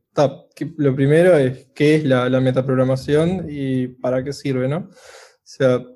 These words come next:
pues, uno escucha metaprogramación por todos lados a veces y es tipo, y, y lo primero que escucha es tipo código que genera código y parece tipo una cosa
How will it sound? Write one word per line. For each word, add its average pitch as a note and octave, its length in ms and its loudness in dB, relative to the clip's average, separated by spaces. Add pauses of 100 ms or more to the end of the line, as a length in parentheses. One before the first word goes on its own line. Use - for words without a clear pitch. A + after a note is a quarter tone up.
(320)
pues, D3+ 260 4
uno G3 200 4
escucha F#3+ 380 0
metaprogramación C#3+ 920 0
por C3 160 -4
todos C#3 180 -2
lados D3 500 2
a B2+ 40 -4
veces C#3 420 0
y C#3 40 -6
es C#3+ 80 -10
tipo, C#3 180 -4
y, C3 40 -2
y C3 500 -6
lo C3+ 200 0
primero D3 380 2
que D3 60 -4
escucha D#3 520 0
es C3 140 -2
tipo C3 400 -4
código D#3 400 2
que C3 100 -4
genera C3+ 460 -2
código D3+ 460 0
y B2+ 160 -4
parece C#3 420 -8
tipo C3 120 -6
una B2+ 160 -6
cosa C3+ 400 -8